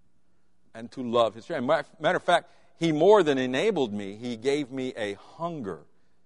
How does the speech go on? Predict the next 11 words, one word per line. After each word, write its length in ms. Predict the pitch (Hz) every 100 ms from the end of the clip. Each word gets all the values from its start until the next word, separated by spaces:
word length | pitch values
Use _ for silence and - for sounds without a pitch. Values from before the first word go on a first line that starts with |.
| _ _ _
And 120 | 127 151
I'll 120 | 185
tell 240 | 202 180
you 140 | 175 165
what, 260 | 131 - - _ -
you 280 | 131 196
go 240 | 175 190 185
visit 420 | 156 170 143 143 190
any 240 | 202 208
backslidden 680 | 170 180 175 - 170 160 147
Christian, 600 | 147 - - 95 90